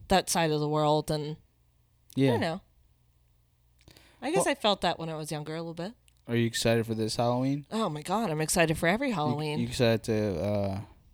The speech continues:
Speaker 2: help me give out candy to all the kids?
Speaker 1: I do love giving out candy. Absolutely.
Speaker 2: Yeah.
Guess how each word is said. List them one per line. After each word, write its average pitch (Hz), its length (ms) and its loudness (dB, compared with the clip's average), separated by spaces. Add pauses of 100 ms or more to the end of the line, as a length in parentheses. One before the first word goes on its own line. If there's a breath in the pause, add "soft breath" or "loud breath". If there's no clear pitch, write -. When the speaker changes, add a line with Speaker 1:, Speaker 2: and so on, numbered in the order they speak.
(120)
Speaker 2:
help 110 140 -4
me 110 100 -4
give 110 200 -2
out 104 180 0
candy 113 480 -6 (840)
to - 100 -6
all 117 80 0
the 113 80 0
kids? 123 320 0
Speaker 1:
I - 180 0
do 160 200 4
love 151 260 -2
giving 156 260 -4
out 147 180 -4
candy. 156 400 -6
Absolutely. 156 640 2
Speaker 2:
Yeah. 175 60 -4